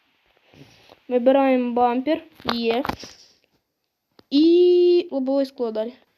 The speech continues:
А, ні, ну, в принципі, пацани, я вже починаю потихеньку розуміти, що тут і як. І така, що за фігня?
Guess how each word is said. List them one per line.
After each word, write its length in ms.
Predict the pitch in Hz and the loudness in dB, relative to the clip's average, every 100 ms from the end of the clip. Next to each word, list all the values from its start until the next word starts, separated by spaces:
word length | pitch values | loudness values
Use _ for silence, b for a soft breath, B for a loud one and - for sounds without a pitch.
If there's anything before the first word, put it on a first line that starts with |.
| _ - - - _ - - - - - - | _ -20 -20 -20 _ -20 -20 -20 -20 -16 -2
А, 140 | 311 | 2
ні, 180 | 269 285 | 4 2
ну, 120 | 240 | 0
в 60 | 233 | -4
принципі, 500 | - 349 427 - 370 | -4 -4 -4 -8 -10
пацани, 480 | 339 330 320 330 320 | -8 -6 -4 -2 0
я 160 | 294 | -2
вже 240 | 330 349 330 | -2 -6 -8
починаю 540 | 262 - 262 294 285 | -10 -8 -6 -4 -6
потихеньку 580 | 247 226 - 277 269 262 | -8 -12 -6 -6 -4 -2
розуміти, 480 | 262 269 285 269 220 | -2 0 0 -2 -6
що 180 | 226 | -6
тут 220 | 214 208 220 | -8 -10 -8
і 100 | 214 | -4
як. 240 | 208 208 - | -4 -4 -8
І 480 | 262 294 349 370 381 415 415 - _ _ _ _ _ _ _ _ _ _ _ - | 0 4 6 8 6 6 2 -4 _ _ _ _ _ _ _ _ _ _ _ -16
така, 320 | 226 247 226 | -4 -2 -2
що 200 | - 269 | -4 -4
за 120 | 254 247 | -2 -2
фігня? 640 | 233 233 220 220 240 311 | -4 -8 -6 -4 -2 -4